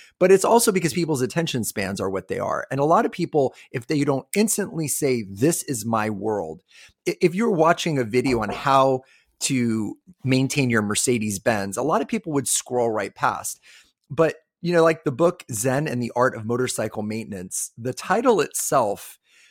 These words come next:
you know, you wonder about that. Have you ever heard of that book or seen it? It's a book that was very popular back in the day. It was a bestseller. But the,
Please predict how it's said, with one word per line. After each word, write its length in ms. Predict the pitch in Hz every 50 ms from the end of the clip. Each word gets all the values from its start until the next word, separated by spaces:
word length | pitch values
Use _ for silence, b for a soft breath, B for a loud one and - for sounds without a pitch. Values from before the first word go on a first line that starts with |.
| b b b _ _ _ _ _
you 120 | 160 180
know, 120 | 190 214 196
you 160 | 180 185 190
wonder 260 | 175 190 220 214 185
about 220 | 143 104 104 101
that. 80 | 101 110
Have 100 | 107 120
you 100 | 147 170
ever 140 | 170 156 139
heard 260 | - - 175 180 156
of 120 | 131 104
that 240 | 95 104 85 - -
book 200 | - 101 101 -
or 80 | 107 104
seen 220 | - - 156 139
it? 100 | 117 101
It's 120 | 101 95 117
a 40 |
book 160 | 98 127 135 -
that 40 | 107
was 120 | 98 98
very 360 | 101 95 139 170 180 196 190
popular 480 | 185 - - 151 156 156 - 123 110 107
back 240 | 95 107 104 101 -
in 60 | 98
the 80 | 104 98
day. 100 | 104 101
It 60 | 101
was 100 | 107 107
a 100 | 95 101 - _ -
bestseller. 680 | 135 170 165 - - - - 160 156 131 98 90 87 - B B B B B B B B
But 240 | 127 131 151 - - -
the, 580 | - - 120 120 131 131 127 123 123 - -